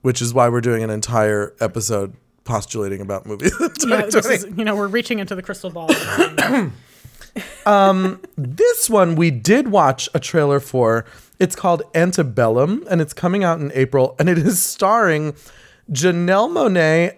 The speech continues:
Speaker 1: and
Speaker 2: Which is a thing lesbians do like to hear,
Speaker 1: Yeah. <laughs>
Speaker 2: by the way.
Speaker 1: She's wet all the time.
Speaker 2: <laughs>
Speaker 1: Um, and Gabourey Sidibe,
Speaker 2: Yes.
Speaker 1: and it is from the producers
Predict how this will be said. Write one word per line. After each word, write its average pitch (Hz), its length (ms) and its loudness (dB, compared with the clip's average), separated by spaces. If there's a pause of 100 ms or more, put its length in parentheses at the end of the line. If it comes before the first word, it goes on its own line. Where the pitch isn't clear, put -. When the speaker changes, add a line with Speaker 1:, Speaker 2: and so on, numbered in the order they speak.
Speaker 1:
and 165 480 0
Speaker 2:
Which 202 160 -2
is 202 80 -2
a 196 80 -6
thing 185 180 -4
lesbians 160 400 -8
do 165 160 -8
like 147 220 -12
to 131 80 -18
hear, - 220 -20 (200)
Speaker 1:
Yeah. 160 340 0
<laughs> - 60 -8
Speaker 2:
by 254 720 0
the 254 140 2
way. 156 160 -12 (220)
Speaker 1:
She's 208 220 -2
wet 180 360 -4
all 233 180 -2
the 226 100 0
time. 185 400 0
Speaker 2:
<laughs> 698 680 -2
Speaker 1:
Um, 190 420 0 (640)
and 190 340 2 (300)
Gabourey 202 420 2
Sidibe, 139 800 0 (280)
Speaker 2:
Yes. 175 120 -2
Speaker 1:
and 185 160 2
it 196 140 2
is 185 160 0
from 190 320 0
the 220 80 2
producers 151 600 0